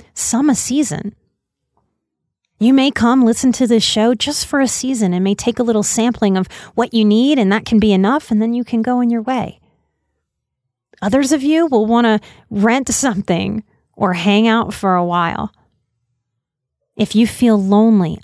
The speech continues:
isolated, lost, overwhelmed, and confused by the healing you face, go get on iTunes and look at the Emotional Badass comments, the reviews.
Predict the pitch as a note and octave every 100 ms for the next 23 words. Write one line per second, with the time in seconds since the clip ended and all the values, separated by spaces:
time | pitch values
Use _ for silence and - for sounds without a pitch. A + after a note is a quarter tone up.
0 | - G#3 A3 - F#3 E3+ E3 E3+ F#3 A3
1 | G3 E3 - - - G#3+ G#3 G#3 G3+ A3
2 | F#3 F3 F#3+ F#3+ G3 F#3 - B3 G#3+ F3
3 | F3 F3+ F3+ F#3 B3+ B3 G#3 E3+ E3 E3
4 | - F#3 - - _ _ _ _ _ _
5 | _ _ _ _ _ _ _ - G3 A#3
6 | E4+ E4+ D#4 B3 C4+ - F#3 F3 - F3+
7 | G3 G#3+ B3 A#3 A3 G#3 G#3+ - G3+ F#3
8 | F#3 F#3 F3+ F3 - - F#3 D#3+ - -
9 | - _ _ _ _ _ _ G3 G3 F#3
10 | F#3+ F#3+ E3+ E3+